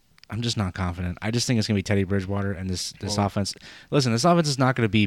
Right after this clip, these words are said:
Speaker 1: Kansas City or, or Tampa Bay or Buffalo or, you know, Green Bay with Aaron Rodgers. Like, it's not gonna be that level,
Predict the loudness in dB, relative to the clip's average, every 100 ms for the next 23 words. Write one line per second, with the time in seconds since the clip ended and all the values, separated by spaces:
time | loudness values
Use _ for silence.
0 | 2 0 0 2 0 2 0 0 -2 -4
1 | -4 -6 -8 -4 -4 -4 -2 0 0 -2
2 | -4 -4 -6 -8 -14 -20 -20 -20 -20 _
3 | _ _ 4 4 4 2 2 2 0 -2
4 | -4 -4 -2 -4 -6 -4 -4 -6 _ _
5 | 2 6 6 6 6 4 2 -2 -4 -6
6 | -4 -4 -6 -6 -6 -4 -2 -2 0 0
7 | 2 2 0 -2 -2 -2 -4 -8